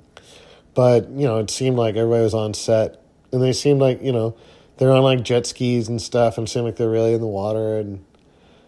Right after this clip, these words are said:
uh, you know, you, you know, <laughs> they coulda just idiot green screened it or something, and they didn't. Uh, so, yeah, I would, you know, just, uh, go, yeah, ch-, I really liked that movie.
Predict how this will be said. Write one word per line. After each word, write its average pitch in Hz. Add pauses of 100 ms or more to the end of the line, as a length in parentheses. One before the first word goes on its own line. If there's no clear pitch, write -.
(360)
uh, -
you 143
know, 107
you, 147
you 170
know, 151 (380)
<laughs> -
they 143
coulda 160
just 120
idiot 117
green 113
screened 104
it 98
or 95
something, 107
and 104
they 101
didn't. 101 (320)
Uh, 104 (500)
so, -
yeah, 131
I 127
would, 139 (520)
you 127
know, 110 (760)
just, - (1400)
uh, 113 (320)
go, 156
yeah, 202
ch-, -
I 160
really 208
liked 202
that 127
movie. 101